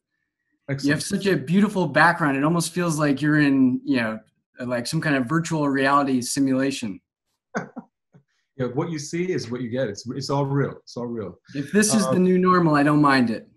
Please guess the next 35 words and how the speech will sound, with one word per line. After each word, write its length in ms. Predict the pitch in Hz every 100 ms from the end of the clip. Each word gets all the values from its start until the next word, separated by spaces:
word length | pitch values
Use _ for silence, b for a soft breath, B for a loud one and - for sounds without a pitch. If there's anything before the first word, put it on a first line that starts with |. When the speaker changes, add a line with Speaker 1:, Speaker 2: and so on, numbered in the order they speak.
| _ -
Speaker 2:
A-, 40 | 127
and 340 | 139 143 147
it 100 | 143
really 300 | 180 185 180
is 160 | 170 143
wonderful 400 | 151 147 147 131
to 100 | 131
see 240 | 143 147
you. 80 | 160
We've 220 | 151 160
been 120 | 165
talking 360 | - 156 151 135
a 40 |
lot 300 | 131 147 139
throughout 240 | 139 123 120
this 180 | 117
crisis, 680 | - 139 135 - 110 110 - b b b b b -
but 140 | 131
just 260 | 143 151 -
to, 380 | 143 131 123 120 _ - -
to 120 | 151
see 300 | 147 - 202
the 100 | 190
way 220 | 165 165
that 440 | 147 143 127 - -
direct 340 | 147 143 139
agents 340 | 139 135 135 131
is 160 | 120
really 220 | 135 135
rising 420 | 120 123 123 131 127
to 100 | 120
the 80 |
challenge 440 | 117 - 127 139 131
and 100 | 113
helping 480 | 127 127 127 120